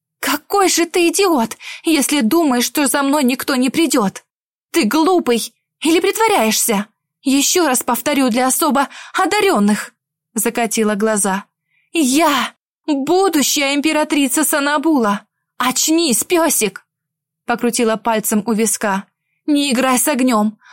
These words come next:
Мой отец разнесёт Нижний мир на щепки! По камушкам разберёт! И если со мной что-то случится, твоё бренное волосатое тельце будет болтаться на верёвке на потеху публике!" "О, нет,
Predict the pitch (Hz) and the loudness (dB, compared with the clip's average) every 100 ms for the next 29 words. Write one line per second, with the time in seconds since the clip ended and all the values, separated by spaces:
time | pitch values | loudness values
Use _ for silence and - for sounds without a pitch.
0 | - - 320 320 - 302 302 - 339 285 | -10 -2 2 2 0 -2 -2 0 0 0
1 | 262 277 294 302 - 339 302 320 269 330 | -2 -2 0 0 0 0 0 0 0 0
2 | 320 339 320 349 - 339 220 - 196 208 | 0 0 0 0 0 0 -2 -4 -4 -4
3 | _ _ _ - 277 - 370 370 247 - | _ _ _ -4 -4 0 0 2 0 -2
4 | 262 247 254 233 254 226 226 - _ _ | -2 -2 -2 0 0 0 -2 -10 _ _
5 | _ 269 226 220 247 240 277 - 269 247 | _ -2 0 0 0 0 -2 -2 0 0
6 | 262 277 285 262 254 254 - 320 - 240 | 0 -2 -2 -2 -2 -2 0 0 0 -2
7 | 220 - _ _ - 247 277 220 269 285 | -4 -8 _ _ -2 0 0 0 0 0
8 | 320 233 240 233 269 - - 247 247 277 | 2 0 0 0 0 0 0 0 0 0
9 | 403 349 - 254 285 294 - _ _ 269 | -2 -2 0 0 2 0 -4 _ _ -2
10 | 277 302 302 311 - 311 302 330 339 285 | 0 0 0 0 0 -2 0 0 0 0
11 | - 214 208 _ _ 311 294 240 - 247 | -2 -4 -4 _ _ -2 0 -2 0 -2
12 | - 247 320 233 202 - 180 190 _ _ | -2 -2 0 0 -2 -2 -4 -4 _ _
13 | _ _ _ _ _ _ _ _ 190 226 | _ _ _ _ _ _ _ _ -2 0
14 | 302 320 294 185 196 214 190 - - - | 2 2 2 0 0 -2 -4 -6 -16 -20